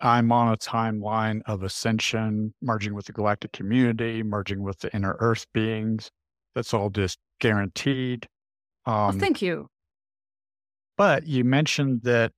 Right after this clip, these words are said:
Speaker 1: it's not necessarily set for everybody. And so I'm often curious,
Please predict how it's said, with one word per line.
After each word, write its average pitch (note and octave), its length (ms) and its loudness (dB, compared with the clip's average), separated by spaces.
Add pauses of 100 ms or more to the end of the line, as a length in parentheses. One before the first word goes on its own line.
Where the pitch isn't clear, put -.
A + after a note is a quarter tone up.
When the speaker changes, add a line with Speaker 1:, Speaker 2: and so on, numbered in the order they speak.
Speaker 1:
it's - 240 -10
not B2 280 0
necessarily G#2+ 800 -2
set - 480 -2 (300)
for - 260 -4
everybody. C3+ 680 0
And A2 200 -4
so A2 500 -4
I'm B2+ 180 0
often C#3 320 0
curious, A#2 800 0